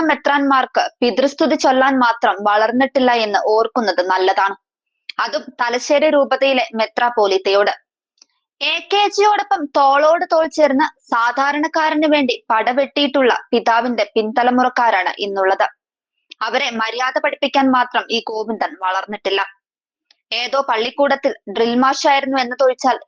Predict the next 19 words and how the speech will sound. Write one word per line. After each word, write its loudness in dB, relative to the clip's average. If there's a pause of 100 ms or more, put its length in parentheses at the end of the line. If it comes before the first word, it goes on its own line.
ഇയാൾക്ക് 0 (200)
എന്ത് 0
മേന്മയും -4 (140)
അറിവുമാണുള്ളത്? 0 (1040)
കമ്മ്യൂണിസ്റ്റ് 0
രാഷ്ട്രീയത്തിലെ -2 (160)
ഇടം 0
വലം 0
പിരിവാണ് 2 (140)
ഗോവിന്ദനെ -2 (100)
സംസ്ഥാന -2 (120)
സെക്രട്ടറി 0
പദത്തെത്തിച്ചത്. -2 (1000)
ഗോവിന്ദന്റെ -4 (140)
ഇന്നത്തെ 2 (100)
ആവശ്യം -2 (140)
പിണറായി 2
വിജയനെ 0
മാറ്റി 0